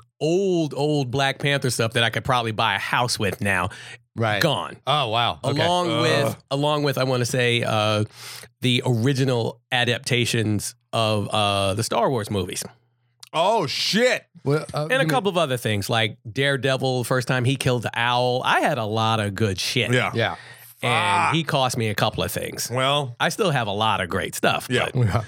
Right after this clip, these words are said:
Speaker 1: you know.
Speaker 3: Yeah.
Speaker 1: Yeah.
Speaker 3: Oish.
Speaker 1: So.
Speaker 2: So, Matt, how about yourself with Black Panther?
Speaker 3: Black Panther has been a, uh, character that I, so my, my, it's funny, my Marvel, uh, love is not as l-,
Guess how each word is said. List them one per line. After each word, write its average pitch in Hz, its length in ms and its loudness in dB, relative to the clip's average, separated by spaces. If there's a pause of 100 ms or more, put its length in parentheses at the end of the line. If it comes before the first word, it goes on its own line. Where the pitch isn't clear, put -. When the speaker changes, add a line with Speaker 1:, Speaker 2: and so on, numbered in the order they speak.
(640)
Speaker 1:
you 117 120 2
know. 98 160 0 (240)
Speaker 3:
Yeah. 110 440 0 (160)
Speaker 1:
Yeah. 98 200 2 (100)
Speaker 3:
Oish. 123 440 0
Speaker 1:
So. 90 260 2 (300)
Speaker 2:
So, - 180 0
Matt, 175 340 0
how 185 120 0
about 185 200 0
yourself 143 320 0
with 113 80 0
Black 98 200 -2
Panther? 85 200 -4
Speaker 3:
Black 240 240 0
Panther 294 340 2
has 208 160 0
been 190 300 0
a, 170 380 2
uh, 135 320 2 (100)
character 170 540 0
that 135 340 0
I, 143 480 2 (160)
so 175 220 0
my, 202 340 0
my, 233 580 0
it's 180 160 -2
funny, 339 320 2
my 233 380 0
Marvel, 175 920 0
uh, 117 520 0
love 117 840 0
is 143 240 0
not 175 220 2
as 147 500 0
l-, 135 240 -2